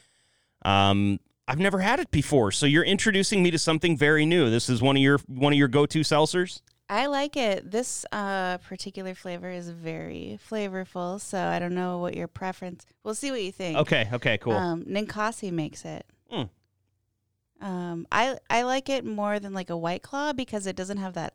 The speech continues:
Speaker 2: aftertaste, you
Speaker 1: Right.
Speaker 2: know?
Speaker 1: I kinda get that.
Speaker 2: Yeah.
Speaker 1: And you know what? Anything that says Marionberry on it, I'm kind of a sucker for just because it's like being an Oregon boy born and bred. That's kind of like, that's,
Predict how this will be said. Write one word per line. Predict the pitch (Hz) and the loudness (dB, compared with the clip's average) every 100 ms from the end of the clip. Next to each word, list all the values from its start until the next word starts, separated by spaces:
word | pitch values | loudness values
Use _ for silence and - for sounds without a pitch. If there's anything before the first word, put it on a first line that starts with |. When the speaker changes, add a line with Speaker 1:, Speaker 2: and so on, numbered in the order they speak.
| - | -10
Speaker 2:
aftertaste, | 156 - 208 - 220 226 - - _ - | -10 -10 -14 -10 -10 -12 -16 -20 _ -2
you | 131 | 2
Speaker 1:
Right. | 160 120 | 2 0
Speaker 2:
know? | _ - | _ -4
Speaker 1:
I | 139 | 0
kinda | 170 160 | 2 4
get | 151 151 | 2 2
that. | 147 107 - | 2 2 -2
Speaker 2:
Yeah. | 202 170 175 | -6 -2 2
Speaker 1:
And | 196 180 | 2 2
you | 214 | 4
know | 202 | 6
what? | 196 180 | 6 4
Anything | 196 220 220 214 | 2 2 2 0
that | - | 0
says | 180 143 | 0 2
Marionberry | 113 110 120 127 131 131 131 123 | 4 4 4 4 4 4 4 4
on | 139 | 2
it, | 117 | 2
I'm | 117 | 0
kind | - 123 | 2 2
of | 110 | 2
a | |
sucker | - 110 101 117 | 2 0 2 -2
for | - 123 120 | 2 4 4
just | 107 - | 0 -4
because | 110 120 110 | 0 2 2
it's | 113 117 | 0 4
like | 110 - - _ _ _ _ _ 143 | 2 2 -12 _ _ _ _ _ 2
being | 143 139 | 4 6
an | 113 | 6
Oregon | 117 123 131 127 | 6 4 4 4
boy | 131 131 | 6 6
born | 120 127 131 | 6 4 6
and | 131 | 4
bred. | 127 127 127 | 6 4 6
That's | 117 - | 2 2
kind | - 123 | 0 2
of | 113 | 4
like, | 107 - | 2 2
that's, | 120 | -4